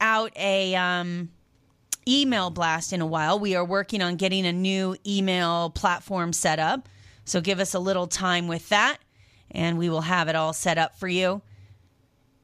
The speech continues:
We just want to let you know, if you haven't got one in a while, we've had a couple people call and say, "Hey,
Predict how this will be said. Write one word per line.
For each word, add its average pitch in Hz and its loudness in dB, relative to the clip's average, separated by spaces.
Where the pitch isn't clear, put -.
We 185 2
just 180 0
want 180 0
to 175 0
let 185 0
you 185 -2
know, 175 2
if 170 -6
you 185 -4
haven't 202 0
got 196 0
one 196 -4
in 185 -4
a 180 -4
while, 170 0
we've 170 -8
had 175 -2
a - -16
couple 185 -4
people 175 -4
call 185 -2
and 165 -4
say, 170 0
"Hey, 233 2